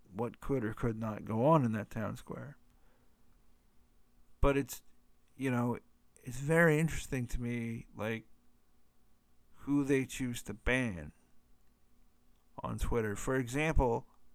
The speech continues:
I was banned on Twitter for, like, twenty-four hours or forty-eight hours because I said I would just tweet the same thing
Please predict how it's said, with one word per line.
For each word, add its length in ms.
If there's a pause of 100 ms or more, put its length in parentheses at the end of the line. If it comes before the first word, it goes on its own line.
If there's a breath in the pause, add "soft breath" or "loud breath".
(1700)
I 200
was 180
banned 380
on 180
Twitter 320
for, 240
like, 220
twenty-four 560
hours 560 (1400 soft breath)
or 120
forty-eight 580
hours 440
because 340
I 200
said 580 (840 soft breath)
I 160
would 160
just 280
tweet 300 (320)
the 100
same 340
thing 580